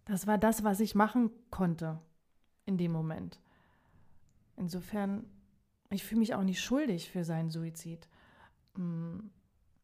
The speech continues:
mir tut es nur wahnsinnig leid und, und, und ich akzeptiere und respektiere aber das, was mein Bruder getan hat, weil das wäre ja komisch, wenn ich sagen würde, "Oh mein Gott."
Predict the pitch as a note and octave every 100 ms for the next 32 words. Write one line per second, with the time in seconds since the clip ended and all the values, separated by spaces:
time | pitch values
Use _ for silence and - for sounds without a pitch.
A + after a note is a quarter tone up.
0 | _ _ _ - F#3 - A3 A3 G#3 F#3+
1 | G#3 A3 G#3+ G3+ G3 G#3 C4+ G3 E3 -
2 | - F#3 F#3+ - - - - A#3+ - -
3 | - G#3+ G3+ - G#3 - A#3 A3+ - D#4
4 | - G3+ G3+ G3+ G3+ - D#4+ C4+ A3 F#3
5 | F3 E3+ E3 F3 E3+ E3+ E3 E3+ E3 E3+
6 | - E3+ E3 E3+ F3 - F3 F3 F3 -
7 | - F3+ F3+ F3 F3 A3 G3 F#3 F3 F3
8 | F3 F3 F3+ - E3 D#3+ F#3+ A3+ -